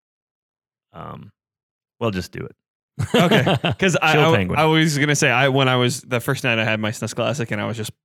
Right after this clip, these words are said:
Speaker 2: playing basically everything and just blasting through. Um, I played a few, uh, I tried to play a few <laughs> levels of Mega Man X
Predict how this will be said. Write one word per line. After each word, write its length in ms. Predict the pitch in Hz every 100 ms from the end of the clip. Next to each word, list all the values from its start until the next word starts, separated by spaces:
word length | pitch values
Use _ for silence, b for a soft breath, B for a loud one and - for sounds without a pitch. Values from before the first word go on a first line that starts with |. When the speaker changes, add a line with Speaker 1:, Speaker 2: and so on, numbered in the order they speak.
| _
Speaker 2:
playing 260 | 139 117
basically 420 | 110 110 - 113 -
everything 380 | 107 110 113 104
and 80 |
just 140 | 98 -
blasting 360 | 110 110 113
through. 240 | 107 117 113 B B B
Um, 420 | - 120 110 104 - -
I 80 |
played 520 | 117 143 156 147 123 -
a 80 | 120
few, 540 | - 127 123 113 107 - _ _ _
uh, 280 | 113 104 98 -
I 100 | 113
tried 280 | 120 151 160
to 80 | 139
play 180 | 123
a 40 | 110
few 180 | - 127
<laughs> 80 |
levels 280 | 123 160 113
of 60 | 117
Mega 220 | 117 113
Man 140 | 110
X 180 | 110 120